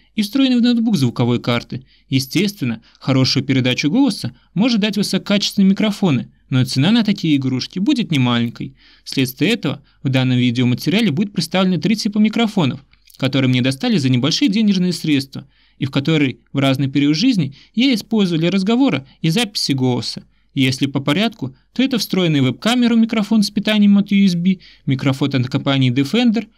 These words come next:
а также самодельный стереомикрофон с предусилителем звука, сборку которого вы можете найти на моем канале. Также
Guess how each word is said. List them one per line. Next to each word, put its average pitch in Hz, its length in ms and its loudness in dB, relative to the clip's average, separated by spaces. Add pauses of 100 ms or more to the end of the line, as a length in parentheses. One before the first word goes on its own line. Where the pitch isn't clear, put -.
(140)
а 139 80 -2
также 135 260 -2
самодельный 151 480 0
стереомикрофон 196 800 0
с 202 80 0
предусилителем 143 800 0
звука, 120 480 -2 (240)
сборку 135 400 -2
которого 214 320 -2
вы 131 80 0
можете 123 320 -2
найти 131 340 0
на 226 60 4
моем 139 240 2
канале. 120 460 -2 (380)
Также 180 420 -2